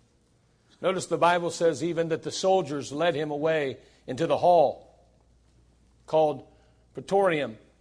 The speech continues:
They called together the whole band, verse seventeen,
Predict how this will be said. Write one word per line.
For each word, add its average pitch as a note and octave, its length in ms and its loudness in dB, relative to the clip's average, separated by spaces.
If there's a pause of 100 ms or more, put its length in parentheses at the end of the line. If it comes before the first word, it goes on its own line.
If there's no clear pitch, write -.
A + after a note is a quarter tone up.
(800)
They A2 100 -16
called F#3+ 540 4 (580)
together F#3+ 460 2
the C#3 260 -6
whole G#3 280 6
band, D#3+ 640 4 (560)
verse D#3 220 -4
seventeen, D3+ 720 -2